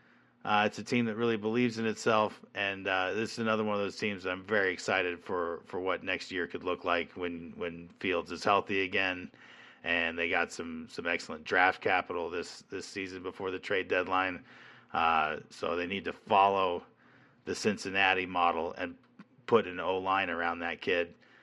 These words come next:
And, uh, the Bears could be really dangerous real quick. Um, that being said, we're talking about this week's matchup. Um, two and three at home versus one and five away. I'm gonna take the Bears in the upset number three right here. Um,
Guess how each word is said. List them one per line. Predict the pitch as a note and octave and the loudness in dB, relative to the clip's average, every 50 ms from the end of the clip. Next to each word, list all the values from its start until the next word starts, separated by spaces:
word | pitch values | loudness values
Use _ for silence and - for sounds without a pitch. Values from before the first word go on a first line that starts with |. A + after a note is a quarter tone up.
| _ _ - | _ _ -6
And, | - F2+ F2 E2+ | -2 -2 0 0
uh, | F2 E2+ E2+ E2 E2+ | 2 2 2 0 0
the | E2 | -2
Bears | E2+ E2 G2 F2+ F2+ F2 E2+ - | -2 0 2 4 4 4 2 -2
could | - F#2 E2 | -6 -8 -6
be | E2+ E2 | -6 -6
really | D#2+ E2 E2+ E2+ E2 E2 D#2+ | -4 -2 -2 0 0 0 0
dangerous | E2+ E2+ E2 D#2+ D#2+ E2 D#2+ D#2 - - - - - | 0 0 0 0 -2 -4 -4 -4 -6 -8 -14 -10 -6
real | - - D2+ | -6 -6 -4
quick. | - - F#2 E2 D#2+ - - - - - - - - _ _ _ | -4 -4 -4 -4 -4 -6 -12 -20 -20 -20 -20 -20 -20 _ _ _
Um, | - F#2 F#2+ F#2 F2 F2 F#2+ | -2 2 4 4 4 4 6
that | C3+ D3 D3 C3 | 6 6 8 8
being | D3+ C#3 C3 | 6 6 6
said, | A2 - D3 C3+ B2 A#2 G#2+ | 6 6 6 8 8 6 2
we're | A2 A#2+ A2 | 0 0 2
talking | - C3 A#2 A2+ A#2 | 4 4 4 4 2
about | A#2 A2+ A2 G#2+ - | 2 2 2 2 2
this | - A#2 G#2+ - | 0 -2 -2 -2
week's | A2 G#2 F#2+ - | -4 -4 -4 -4
matchup. | G#2+ G#2+ G2 G2 F#2+ - A2 G2 F#2+ - - - - - | -2 0 0 0 2 2 2 2 2 0 -6 -14 -4 2
Um, | G2 G#2+ A2+ A2 A#2 A2+ A2+ A#2 A#2 A#2 A#2 A2+ A2+ A2+ G#2+ - - - - - - - _ _ _ _ _ _ _ _ _ _ _ _ _ _ _ _ _ - - - - - - _ _ - | 4 6 6 8 8 8 8 8 6 4 4 2 0 -4 -6 -6 -10 -18 -20 -20 -20 -20 _ _ _ _ _ _ _ _ _ _ _ _ _ _ _ _ _ -20 -20 -20 -20 -20 -20 _ _ 0
two | - C#3 C#3 | 4 6 6
and | C#3+ C#3 B2 | 6 8 10
three | C#3 C#3+ C#3+ C#3+ | 12 12 12 12
at | C3 | 12
home | A#2+ C#3 D3 C#3+ C#3+ C3+ | 10 6 6 4 4 4
versus | B2+ C3 A#2 - | 4 2 4 4
one | B2+ C3 C#3 | 4 2 2
and | C3+ B2+ | 4 4
five | - C3+ C3+ C3+ C3 | 4 6 6 6 6
away. | B2+ B2 B2+ C3+ C3+ C3+ C3 | 4 4 2 4 4 2 2
I'm | - - B2 | 2 2 4
gonna | D3 F3 E3+ | 4 4 6
take | - D#3 D3+ D3 | 6 6 6 6
the | - - | 4 0
Bears | G#2+ A2 A#2+ A#2+ C#3 C#3 A2 E2+ - - - - _ _ _ - | 2 4 6 6 6 6 4 2 -2 -8 -16 -20 _ _ _ -8
in | A2 A2+ | -6 -4
the | A#2 - - | -4 -2 -2
upset | - A#2+ A#2 - C#3+ C#3 - | -2 -2 2 6 4 6 6
number | C3+ C3+ B2 B2 | 4 0 0 0
three | A#2 A#2+ B2 B2+ B2 | 0 4 4 4 6
right | G#2+ G2+ F#2+ F2 | 6 4 2 2
here. | F#2 F2 D#2 D#2 - - - - - - | 2 0 0 -2 -4 -8 -18 -20 -8 -2
Um, | G#2 G2+ G2 G2 G2 F#2+ F#2 F#2 E2+ | 2 4 4 4 4 2 0 -4 -12